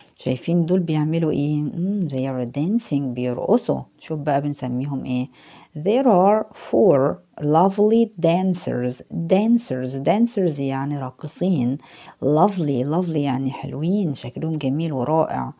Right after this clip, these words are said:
وهم عشان four، عددهم four، يبقوا plural، جمع، فجبنا لهم there are. There are four lovely dancers. يوجد أربعة من الراقصين الرائعين.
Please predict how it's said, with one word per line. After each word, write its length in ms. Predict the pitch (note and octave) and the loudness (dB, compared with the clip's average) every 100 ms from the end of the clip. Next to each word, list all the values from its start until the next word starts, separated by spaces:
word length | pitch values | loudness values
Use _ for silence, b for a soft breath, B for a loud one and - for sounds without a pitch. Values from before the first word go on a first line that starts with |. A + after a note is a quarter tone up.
| B B B B | B B B B
وهم 340 | - C#3 D3 C#3 | -8 -4 -2 -2
عشان 400 | B2+ - E3 D#3 | -2 -2 -2 -2
four، 500 | - - D#3 D#3+ B3 | -4 -2 4 6 6
عددهم 500 | G3+ C#3+ C#3+ D3 C#3 | 6 4 0 -2 -4
four، 300 | - E3+ G#3+ | -2 0 2
يبقوا 320 | F#3 C3+ - | 2 -2 -10
plural، 500 | - D3+ F#3 D#3 C#3 | -6 -2 0 0 -4
جمع، 440 | D#3 F#3+ A#3+ B3+ | 2 4 4 2
فجبنا 500 | F3+ C#3 C#3 B2+ C#3 | 0 -2 -2 -2 -2
لهم 360 | D3+ D3 D3 D3 - C#3 | -2 -2 -4 -4 -8 -6
there 340 | C3 B2 B2 - | -2 0 -2 -2
are. 480 | D#3+ F3+ C#3+ B2 - B B B B D3+ | 2 2 0 -2 -8 B B B B -6
There 240 | C#3 B2+ | -2 0
are 420 | B2 D3 D#3 G3 G#3 B B - - | 0 0 0 -2 -4 B B -20 -2
four 300 | G3+ G3 G#3 G3+ - | 2 4 2 0 -2
lovely 600 | D#3 D3+ D#3 D#3 D#3+ E3+ F#3 D#3 C#3+ | 0 2 0 -2 -2 -2 -4 -10 -2
dancers. 640 | C#3+ D#3 F3 - A#2+ - C3 | 2 2 0 -4 -6 -6 -6
يوجد 380 | B2 D3 D#3 D3+ | -4 -4 -6 -6
أربعة 540 | - B2+ D3 C#3 E3+ | -6 -6 -4 -2 0
من 160 | A3+ F#3 | 0 -2
الراقصين 640 | A#2 A#2 C3+ - C3 C3+ | -4 -10 -14 -8 -2 -2
الرائعين. 760 | B2+ A#2+ A#2 C3+ C3 D#3 E3 B2+ | -2 -4 -6 -4 -2 -2 -2 -4